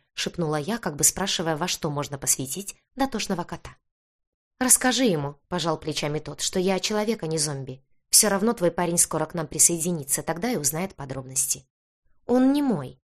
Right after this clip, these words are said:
"Очень скоро", пообещал Нечаев, перебив мои возражения насчёт первого утверждения Лича.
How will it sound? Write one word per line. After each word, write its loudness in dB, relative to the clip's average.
"Очень 6
скоро", 4
пообещал -2
Нечаев, -4
перебив 2
мои -2
возражения -2
насчёт -2
первого -4
утверждения -4
Лича. -12